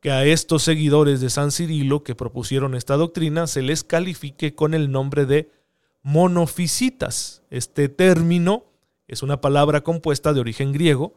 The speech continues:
mono, que significa único, y physis, que significa naturaleza. Están afirmando que en Jesús solo hay una naturaleza, la divina.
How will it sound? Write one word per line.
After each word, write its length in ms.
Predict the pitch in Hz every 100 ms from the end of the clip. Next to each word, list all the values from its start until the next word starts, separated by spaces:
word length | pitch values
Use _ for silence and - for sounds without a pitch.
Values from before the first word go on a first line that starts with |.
| _ _ _ _
mono, 480 | 139 185 151 175 180
que 100 | 120
significa 600 | - 117 110 143 147 -
único, 560 | 214 190 170 - 185 - _ _ _ -
y 240 | 190 208
physis, 540 | 170 208 170 - 175 -
que 140 | 127
significa 520 | - 127 117 139 156
naturaleza. 760 | 135 117 110 101 104 110 113 - _ _ _ _
Están 720 | - 120 - 165 180 190 190 -
afirmando 960 | 139 139 127 135 214 226 220 208 208
que 140 | - 202
en 120 | 208
Jesús 520 | - 151 - 180 185
solo 420 | - 165 160 143
hay 200 | 147 147
una 200 | 147 143
naturaleza, 680 | 143 135 151 139 113 - 113 _ _ _
la 200 | 139 180
divina. 480 | 214 160 120 104